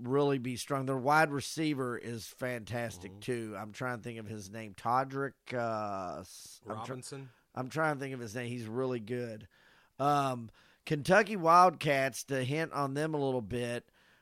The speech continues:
Speaker 1: uh, we do, we already said, Tuna said that, uh, Leary, uh, from N C State, a fantastic quarterback, reminds me a lot of Sam Hartman, who went to, uh,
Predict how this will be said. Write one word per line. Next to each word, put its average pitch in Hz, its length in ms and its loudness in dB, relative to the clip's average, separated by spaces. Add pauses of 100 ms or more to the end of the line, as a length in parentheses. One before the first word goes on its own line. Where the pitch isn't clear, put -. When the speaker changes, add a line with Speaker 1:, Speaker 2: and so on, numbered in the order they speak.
(120)
Speaker 1:
uh, 135 360 2
we 143 140 -2
do, 160 400 0
we 143 160 2
already 151 320 4
said, 143 500 2
Tuna 147 300 -2
said 139 320 -2
that, 127 180 -4
uh, 123 220 0
Leary, 139 640 -2
uh, 120 180 -2
from 123 220 -8
N 135 160 -8
C 131 160 -10
State, 131 460 -4
a 104 80 -6
fantastic 131 760 -6
quarterback, 127 560 -4
reminds 117 420 -6
me 127 100 -8
a 123 80 -4
lot 123 220 -2
of 107 100 -10
Sam 123 340 -8
Hartman, 127 560 -2 (380)
who 123 120 -8
went 123 260 -8
to, 113 360 -2
uh, 107 320 -4